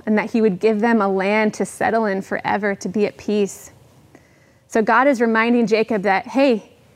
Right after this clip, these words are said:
you're part of a bigger, a good story, and that him going to Egypt isn't the end of that story, and it's not the end of God's faithfulness.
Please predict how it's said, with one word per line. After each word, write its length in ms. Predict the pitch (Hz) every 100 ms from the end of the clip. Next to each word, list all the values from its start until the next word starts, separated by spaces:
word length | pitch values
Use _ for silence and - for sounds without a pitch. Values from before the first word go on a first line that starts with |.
| _ -
you're 200 | 254 269
part 300 | - 240 233
of 120 | 214
a 60 |
bigger, 480 | 196 220 208 220 220 - _
a 60 | 214
good 340 | - 226 214
story, 560 | - - 208 202 190 185 _ _ _ _ _ _ _ _ _ _ -
and 120 | 214
that 120 | 190
him 180 | 247 254
going 220 | 247 233
to 100 | 233
Egypt 360 | 233 202 226 -
isn't 260 | 233 254
the 140 | 214 -
end 220 | 208 233
of 100 | 240
that 220 | 269 254
story, 520 | - 254 254 262 262 - - - _ _
and 140 | 220 214
it's 160 | -
not 240 | 214 202 -
the 120 | 202
end 220 | 196 180
of 120 | 185
God's 320 | 196 175 - -
faithfulness. 760 | 180 - 190 - - - -